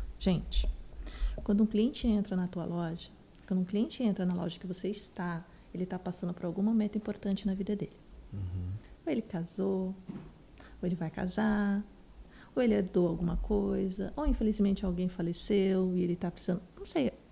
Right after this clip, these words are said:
Speaker 1: é alguma, alguma coisa importante na vida dele aconteceu." E a gente tem que captar, nós, enquanto profissionais de vendas, nós temos que captar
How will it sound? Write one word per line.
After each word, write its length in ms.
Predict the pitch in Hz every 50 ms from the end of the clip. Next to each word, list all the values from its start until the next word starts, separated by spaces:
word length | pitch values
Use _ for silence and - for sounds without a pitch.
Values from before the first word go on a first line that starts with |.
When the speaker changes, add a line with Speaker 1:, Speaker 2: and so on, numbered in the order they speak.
| - - - -
Speaker 1:
é 60 | 208
alguma, 680 | 196 190 175 185 226 277 370 403 403 381 349 311 233 -
alguma 240 | 214 214 349 440 440
coisa 180 | 349 311 -
importante 500 | 285 - 240 220 - - 277 427 427 -
na 120 | 277 240 220
vida 160 | 208 196 190
dele 160 | 190 233 311
aconteceu." 500 | - - 233 202 - 196 - - - - - - - - - - - - - - - - - - - - - - - - - - -
E 100 | - 180
a 60 | 180
gente 400 | 170 170 190 214 262 392 - -
tem 160 | - - 254 269
que 100 | - -
captar, 600 | - - 277 277 277 - - - - 285 285 254
nós, 460 | 202 190 190 196 233 269 302 254 -
enquanto 520 | 196 190 - 202 196 190 190 - 202 170 - - -
profissionais 480 | - - 185 - - 208 190 185 180 175
de 80 | - 170
vendas, 600 | 156 175 185 214 311 359 294 220 175 185 - - - - - - - - -
nós 140 | 185 - -
temos 200 | 220 220 226 226
que 120 | - 226
captar 680 | - - - 269 311 - - 359 - - - 294 349